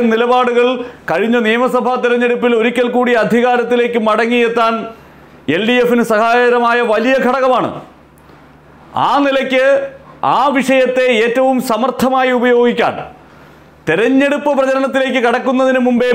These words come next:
പിണറായി വിജയനെ കൊണ്ടുതന്നെ ഈ ബഹുജന കൺവെൻഷനുകൾ നടത്തിച്ച് ഇടതുപക്ഷം കളമൊരുക്കുകയും ചെയ്തു.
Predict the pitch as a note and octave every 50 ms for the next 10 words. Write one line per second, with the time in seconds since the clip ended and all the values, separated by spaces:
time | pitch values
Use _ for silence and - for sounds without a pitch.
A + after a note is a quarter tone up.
0 | B3 B3+ - G#3 A#3 B3 B3 B3 B3+ C4 B3+ B3+ A#3+ A3 B3+ B3+ B3 B3 B3+ B3+
1 | B3+ A#3+ A#3+ B3 A#3+ B3 A#3+ B3 B3 A#3+ A#3+ B3 C4+ C#4 C4+ C#4 - - - -
2 | - - - - - - - - - - D#3 A3 A#3 G3 A3 A3 A#3 C#4 C4+ C#4
3 | C4+ C4 - B3 A#3 A#3+ B3+ B3 A#3+ A#3 A#3+ B3 B3 A#3+ A#3+ A#3+ B3 A#3 A3+ G#3
4 | G#3+ A#3+ - - B3+ G3 - A#3 B3 C4+ C#4 C4+ C4+ - - - - - - -
5 | - - - - - - - - - - - - - - - - - - D3+ G3+
6 | A#3+ B3 B3+ B3 B3 A#3+ - A#3+ A#3+ A#3 - A3 G#3+ A#3+ B3 A#3+ A3+ A#3 - A#3
7 | A#3 A3+ A3+ A3+ A3 G#3 F#3+ G3 F#3 E3 B2+ G2